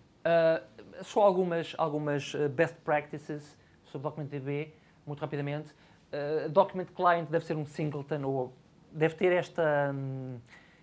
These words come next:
este conceito de, de existir apenas uma por aplicação. Não é preciso estarem a criar mais do que uma, ah, Document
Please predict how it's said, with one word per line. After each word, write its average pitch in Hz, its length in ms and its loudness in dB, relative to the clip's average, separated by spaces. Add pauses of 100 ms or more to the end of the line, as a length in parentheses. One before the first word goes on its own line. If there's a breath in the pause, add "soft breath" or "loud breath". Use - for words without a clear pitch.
(460 loud breath)
este 160 180 -2
conceito 151 460 -2
de, 131 560 -4
de 143 100 -10
existir 160 300 -4
apenas 160 320 0
uma 151 220 2
por 151 120 -4
aplicação. 147 400 -4
Não 170 80 -6
é 170 40 -2
preciso 165 160 -8
estarem 151 180 -2
a - 20 -8
criar 143 200 -2
mais 139 200 -4
do 135 80 -12
que 131 80 -12
uma, 131 200 -6 (400 loud breath)
ah, 131 280 -2
Document 135 600 -4